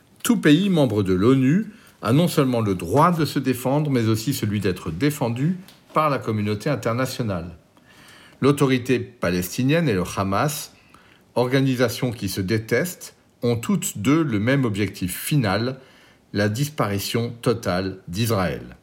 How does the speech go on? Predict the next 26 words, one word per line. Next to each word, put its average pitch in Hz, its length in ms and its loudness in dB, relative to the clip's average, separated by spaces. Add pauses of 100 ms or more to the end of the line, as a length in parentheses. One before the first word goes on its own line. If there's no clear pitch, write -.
(760)
Les 113 240 2
ennemis 180 200 4
d'Israël 147 540 2
jouent 143 220 4
sur 165 200 0
les 143 140 4
mots, 98 320 -2 (280)
et 104 120 2
il 98 80 -2
suffit 127 340 0
de 151 100 0
regarder 113 480 2
les 98 140 -2
cartes 117 440 -2
géographiques 110 920 -2
qu'ils 78 240 -6
produisent 123 680 -2 (540)
pour - 160 0
comprendre 135 600 -2
que 92 100 -8
pour 101 380 0
eux, 170 380 0 (240)
la 90 160 -2
colonisation 127 880 2
dont 92 220 -2
sont, 82 260 -4